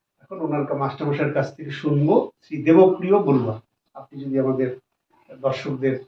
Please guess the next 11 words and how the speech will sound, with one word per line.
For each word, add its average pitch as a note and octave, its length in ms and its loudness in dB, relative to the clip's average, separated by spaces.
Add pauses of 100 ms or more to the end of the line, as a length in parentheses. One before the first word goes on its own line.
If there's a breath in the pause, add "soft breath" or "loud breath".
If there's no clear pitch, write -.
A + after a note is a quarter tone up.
(260)
সামনে C3 300 -4
বুদ্ধ C3+ 280 2
পূর্ণিমা, C#3+ 540 2 (640)
আপনার C3+ 280 -6
ভাবনা C#3 560 2
কি D#3 80 -8
করছেন, D3+ 640 2
কিভাবে D3+ 320 -2
সময় D3 320 4
পার E3+ 180 8
করছেন F#3 480 0